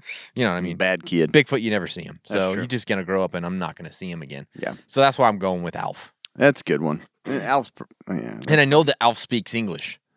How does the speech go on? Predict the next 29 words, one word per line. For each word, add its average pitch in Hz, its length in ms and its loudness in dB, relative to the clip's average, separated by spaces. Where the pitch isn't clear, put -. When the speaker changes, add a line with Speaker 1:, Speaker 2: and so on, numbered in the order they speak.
Speaker 2:
<laughs> - 300 -4
Speaker 1:
I 135 100 6
don't 135 300 2
know 123 140 4
about 92 240 0
Bigfoot. 85 440 -8
I 123 80 4
have 104 80 2
Speaker 2:
No. 110 80 2
Speaker 1:
no 113 240 4
idea. 82 340 -4
Speaker 2:
I 101 60 -6
don't 87 160 -2
think 87 140 -2
he - 60 -14
speaks - 320 -8
anything. - 340 -10
Speaker 1:
Yeah. 82 240 -8
Speaker 2:
But 104 180 4
anyway, 92 440 0
that's 151 160 8
Speaker 1:
Okay. 147 80 4
Speaker 2:
great. 104 260 0
That's 123 160 4
great. 107 200 0
Speaker 1:
Okay. 160 200 2
Speaker 2:
Trevor 175 380 6
Peterson. 92 760 0
Speaker 1:
Okay. 156 320 4